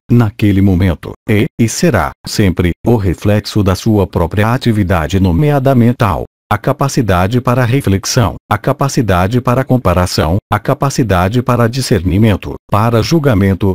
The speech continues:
para constatação ou para escolha. Qualquer constatação, qualquer escolha, qualquer discriminação e qualquer intuição, em última análise, apenas podem resultar, durante este período,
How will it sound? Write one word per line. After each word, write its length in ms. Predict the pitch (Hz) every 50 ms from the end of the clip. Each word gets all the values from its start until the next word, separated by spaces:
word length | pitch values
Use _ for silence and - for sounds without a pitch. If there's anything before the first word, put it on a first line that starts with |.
| - _
para 240 | - 117 123 135 131
constatação 840 | - 120 110 101 - - 113 - 135 127 120 - - 110 117 131 123
ou 200 | 113 110 110 110
para 280 | - 110 104 107 101
escolha. 580 | 127 147 - - - 110 98 76 60 60 - - - _ _ _ _ _ _ _ _ _ -
Qualquer 440 | 113 104 95 - - 107 101 101
constatação, 840 | - - 139 139 135 - 127 113 - 120 104 - - 117 104 92 71 - - -
qualquer 460 | - - 104 95 - - 117 107 104 101
escolha, 560 | 104 104 - - - 98 95 92 90 98 98 - _ -
qualquer 420 | - 110 101 87 - - 104 101
discriminação 960 | 107 110 131 160 - - 123 107 110 135 131 131 127 - - 104 87 78 78 82
e 40 |
qualquer 400 | 82 - 90 78 - 127 139 139
intuição, 580 | 131 151 156 107 101 95 90 - 120 104 78 69 - - -
em 220 | 117 113 107 98 101
última 420 | 113 110 - - 120 110 98 85
análise, 540 | 80 82 98 87 98 87 71 65 - 58 55 - _
apenas 560 | - 120 117 - - 104 101 101 104 107 107
podem 460 | - - - 98 95 95 95 113 131 135
resultar, 640 | 117 131 131 127 151 135 - - 95 80 65 - - - - _ -
durante 580 | 71 78 87 117 117 110 113 120 123 - -
este 220 | 123 113 - - 107
período, 540 | - 104 107 113 110 113 120 123 123 113